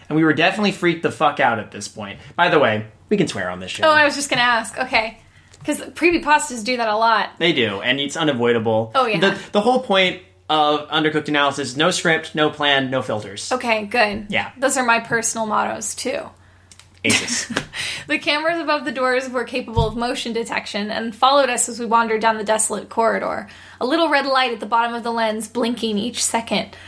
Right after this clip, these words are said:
Speaker 2: No noise filled the air. All we heard was each other breathing.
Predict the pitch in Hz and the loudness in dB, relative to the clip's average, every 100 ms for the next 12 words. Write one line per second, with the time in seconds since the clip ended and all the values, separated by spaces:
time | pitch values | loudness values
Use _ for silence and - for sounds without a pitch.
0 | - - 254 311 294 277 247 214 - 233 | -12 0 2 4 4 4 2 -2 -2 -2
1 | 214 214 214 196 190 202 - 240 262 226 | -2 0 0 0 -4 -4 0 2 0 -2
2 | 233 240 233 208 240 247 208 240 233 208 | -4 -4 -6 -6 -6 -6 -6 -4 -4 -6
3 | 185 214 | -6 -10